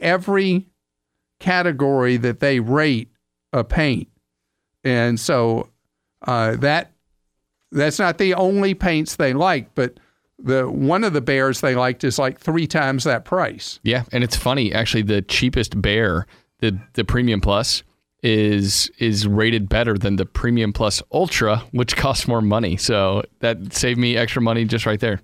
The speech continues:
Speaker 1: You're smiling 'cause you're so cheap.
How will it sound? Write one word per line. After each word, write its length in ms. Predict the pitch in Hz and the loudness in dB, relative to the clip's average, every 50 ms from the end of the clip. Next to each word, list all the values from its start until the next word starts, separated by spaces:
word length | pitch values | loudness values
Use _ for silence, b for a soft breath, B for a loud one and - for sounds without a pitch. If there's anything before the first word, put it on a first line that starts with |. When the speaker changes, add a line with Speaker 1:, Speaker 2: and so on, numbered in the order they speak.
| _ _ _ _ _ _ _ _ _ _ _ _ _ _ _ _ _ _ _ _ _ _ _ _ _ - | _ _ _ _ _ _ _ _ _ _ _ _ _ _ _ _ _ _ _ _ _ _ _ _ _ -6
Speaker 1:
You're 200 | - - - 196 | -2 -2 0 0
smiling 600 | - - - 123 107 104 104 104 104 110 - - | 0 0 0 0 0 0 0 -2 -2 -4 -4 -8
'cause 260 | - - - - - - | -10 -10 -12 -12 -12 -12
you're 80 | - | -14
so 240 | - - - 120 107 | -10 -8 -8 -8 -8
cheap. 320 | - - - 135 110 - | -8 -6 -6 -6 -6 -8